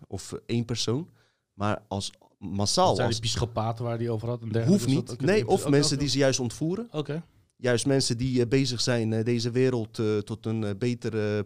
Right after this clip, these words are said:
Speaker 1: punt te zetten. Op, ze beginnen eerst met, eh, verleidingen. Hè? Als dat niet lukt, is er chantage. Buitenaardse ontvoeringen, daar ga ik ook zeker podcast over maken. Peter, toen je vorige keer hier was, toen je die boeken zag van die ene dokter.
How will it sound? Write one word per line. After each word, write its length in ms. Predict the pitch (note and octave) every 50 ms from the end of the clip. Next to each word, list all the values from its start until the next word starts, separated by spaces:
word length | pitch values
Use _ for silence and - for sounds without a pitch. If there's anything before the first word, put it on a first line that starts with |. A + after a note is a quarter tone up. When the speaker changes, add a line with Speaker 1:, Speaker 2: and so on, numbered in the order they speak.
| -
Speaker 1:
punt 220 | - D3+ C#3+ C3 -
te 80 | B2
zetten. 460 | G#2+ G#2 G#2+ F#2+ G2+ - F#2 F#2 G2 - _ _ _ _ _
Op, 240 | _ G2+ - - - _ _ - C#2+ D#2
ze 160 | G#2 - A#2
beginnen 340 | G#2+ A2+ - C#3+ C3 C3 A#2+
eerst 280 | A#2+ B2 A#2 A2 - -
met, 260 | A2+ G#2+ G#2 - -
eh, 80 | A2 G2+
verleidingen. 640 | - - G#2 G#2+ A2 A2+ A#2 C3 D3 D#3+ F3+ G3 G3 _ _ _
Hè? 160 | G#2 C3 F#3 A3+ - - - - - _ - -
Als 160 | - G#2+ G#2
dat 180 | F#2+ E3+ F3+ -
niet 180 | F3 B2+ -
lukt, 320 | G#2 G2+ G#2 - - - -
is 140 | - A2 -
er 60 | A#2
chantage. 600 | - - A#2+ A2+ A2+ E3+ F3+ D#3+ A#2+ G#2 F#2+ E2+ - _ _ _ _
Buitenaardse 520 | _ A#2+ B2 B2+ A#2+ C3 B2+ B2 A#2 -
ontvoeringen, 500 | A#2+ A2 - - E3+ F3 E3+ B2+ G2 G2 F#2
daar 120 | G2 G2
ga 120 | G#2 A2+ G#2+
ik 100 | G#2+ B2
ook 140 | A#2 G#2
zeker 300 | - - B2+ C3+ - -
podcast 460 | A2+ - D3 E3 - - A#2+ G#2 - G#2+
over 240 | G2 F#2+ - F#2+
maken. 380 | F#2+ F#2+ F2+ F2 - - G#2+ - - - _ _ _ _
Peter, 300 | - C3+ C3 B2+ - -
toen 120 | - A#2+
je 80 | B2 A2+
vorige 280 | - C3+ C3+ B2+ A#2 -
keer 180 | - C3+ B2+
hier 160 | B2 B2 A#2
was, 180 | G#2+ C#3 C#3 -
toen 100 | - B2+ A#2
je 60 | G#2+
die 120 | A2+ A#2
boeken 260 | G#2 B2+ C3+ - - A2+
zag 240 | G#2 G#2 G#2 G#2
van 120 | - G#2+ G2
die 120 | G#2+ A2+
ene 160 | A#2+ A2+ A2
dokter. 440 | - - B2+ B2+ - - G2 G2 G#2+